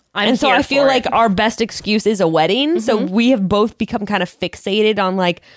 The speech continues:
Speaker 2: all these elaborate, like, our week-long bachelor, bachelorette party at a giant place in Mexico where people can come and go at their whim. How we'll have a New Year's Eve ball drop,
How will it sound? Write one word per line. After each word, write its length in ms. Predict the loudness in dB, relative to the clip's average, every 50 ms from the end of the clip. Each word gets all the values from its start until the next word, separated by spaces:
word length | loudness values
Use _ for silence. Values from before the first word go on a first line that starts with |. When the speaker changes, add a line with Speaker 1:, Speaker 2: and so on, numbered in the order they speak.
| _ _ -2
Speaker 2:
all 160 | 0 0 2 2
these 180 | 0 0 0
elaborate, 460 | 2 2 2 2 2 2 0 0 0
like, 200 | 0 -2 -2 0 0
our 160 | 2 2 2
week-long 720 | 2 2 0 -2 -4 -4 -2 0 2 2 2 2 0 0
bachelor, 420 | 0 0 0 0 -2 -2 -4 -2 0
bachelorette 600 | 0 0 -2 -2 -4 -4 -2 0 0 0 0 -2
party 360 | -2 0 0 0 2 2 0
at 80 | 0 0
a 60 | -2
giant 440 | -2 0 0 0 2 0 -2 -2 -6
place 280 | -4 -4 -2 -2 -2 -2
in 160 | -4 -2 -2
Mexico 560 | -2 -4 -4 -6 -12 -12 -4 -2 0 2 2
where 120 | 2 2 0
people 260 | -2 -4 -4 -6 -8
can 180 | -8 -8 -8 -6
come 240 | -4 -4 -2 -2
and 100 | -2 -2
go 160 | 0 0 -2 -2
at 120 | -2 -4
their 100 | -6 -6
whim. 320 | -4 -2 0 0 0 0 0
How 120 | 0 0
we'll 140 | 0 0 0
have 140 | 0 0 -2
a 60 | -2
New 220 | -4 -2 -2 0 2
Year's 400 | 2 2 2 2 0 -2 -2 -4
Eve 260 | -6 -6 -6 -8 -2
ball 360 | 0 2 4 4 4 2 0
drop, 480 | -2 -2 0 2 2 2 2 0 -2